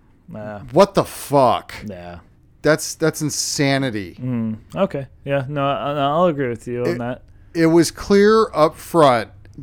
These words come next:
Speaker 2: that the writers did not know what to do with Dwayne Johnson.
Speaker 1: The dad jokes were solid,
Speaker 2: The
Speaker 1: though.
Speaker 2: puns
Speaker 1: The
Speaker 2: were awful.
Speaker 1: So good. Oh, come
Speaker 2: Oh.
Speaker 1: on. Those were brilliant.
Speaker 2: No.
Speaker 1: And he
Speaker 2: And
Speaker 1: just hate fucked his whole crew, uh,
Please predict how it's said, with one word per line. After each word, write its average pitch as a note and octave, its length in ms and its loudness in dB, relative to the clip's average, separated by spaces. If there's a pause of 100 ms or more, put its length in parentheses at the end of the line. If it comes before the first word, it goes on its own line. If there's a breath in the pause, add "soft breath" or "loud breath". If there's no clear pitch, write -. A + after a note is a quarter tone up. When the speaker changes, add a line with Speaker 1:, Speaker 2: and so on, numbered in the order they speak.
Speaker 2:
that A#2+ 560 2 (560)
the B2+ 160 -6
writers C#3+ 560 4
did B2 160 -4
not A#2+ 320 0
know D3+ 140 2
what C#3 260 2
to - 100 -12
do C#3+ 160 0
with C3+ 200 0
Dwayne A2+ 340 0
Johnson. A#2 640 -2 (720 loud breath)
Speaker 1:
The C3+ 140 -4
dad D3 440 -4
jokes A#2 420 -10
were A2 140 -12
solid, G#2+ 400 -10
Speaker 2:
The C#3+ 140 8
Speaker 1:
though. - 140 -8
Speaker 2:
puns D3+ 680 4
Speaker 1:
The B2 140 -4
Speaker 2:
were A2+ 260 0 (640 loud breath)
awful. C#3 560 8
Speaker 1:
So G#3 240 10
good. D3 720 6
Oh, F3+ 340 8
come G3 340 6
Speaker 2:
Oh. F#3+ 40 8
Speaker 1:
on. F#3 240 6
Those F3 180 2
were F#3 120 2
brilliant. F3+ 560 4
Speaker 2:
No. G2+ 320 -2 (300 soft breath)
Speaker 1:
And E3+ 120 4
he G#3+ 60 8
Speaker 2:
And A3+ 80 8
Speaker 1:
just G#3+ 160 4
hate G3+ 320 2
fucked - 360 2
his D#3 200 4
whole F3 300 6
crew, F#3 300 2
uh, F3+ 60 2